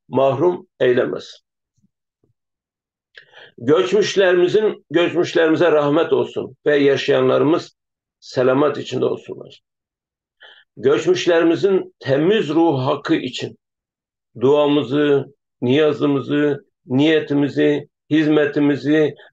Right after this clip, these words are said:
lokmalarımızı, gülbenklerimizi, dilde dileklerimizi, gönülde niyetimizi kabul ve makbul eylesin. Sen kabul eyle ya Cenab-ı Hak. Dil bizden,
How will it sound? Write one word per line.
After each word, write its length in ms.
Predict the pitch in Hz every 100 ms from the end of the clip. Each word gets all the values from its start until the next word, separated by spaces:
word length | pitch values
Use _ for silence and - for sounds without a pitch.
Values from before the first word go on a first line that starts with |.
| -
lokmalarımızı, 1200 | 139 170 156 156 147 143 147 143 123 156 156 - - _
gülbenklerimizi, 1200 | 127 165 160 151 - 151 143 143 123 151 160 170 - _ _ _ _ _ 127
dilde 340 | 156 175 180
dileklerimizi, 880 | 160 160 156 151 151 147 139 147 156
gönülde 500 | 131 165 160 156 156
niyetimizi 840 | 151 147 143 147 139 147 165 156 - - _
kabul 640 | 131 139 147 170 170 151
ve 220 | 156 139 127
makbul 400 | - 127 - 135
eylesin. 600 | 120 107 104 - 95 - _ _ _ _ _ _ _ _ _ _ _ _ _ _ _ _ -
Sen 460 | - 175 170 156
kabul 300 | - 139 127
eyle 200 | 120 110
ya 220 | 117 147
Cenab-ı 360 | 127 120 104 101
Hak. 480 | 101 104 - - _ _ _ _ _ _ _ _ _ _ -
Dil 240 | 120 160 135
bizden, 540 | 117 139 147 139